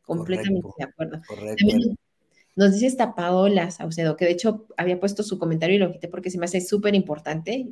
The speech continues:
Speaker 1: y dije, "Necesitamos un espacio". Nos dice esta Paola, dice, "La inteligencia emocional es clave en un líder".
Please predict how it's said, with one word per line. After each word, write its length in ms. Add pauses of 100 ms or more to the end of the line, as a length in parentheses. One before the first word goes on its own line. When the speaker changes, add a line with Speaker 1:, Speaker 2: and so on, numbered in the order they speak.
(120)
Speaker 1:
y 160
dije, 440
"Necesitamos 580
un 80
espacio". 460 (540)
Nos 120
dice 120
esta 220
Paola, 340
dice, 220
"La 80
inteligencia 480
emocional 500
es 120
clave 440
en 180
un 80
líder". 580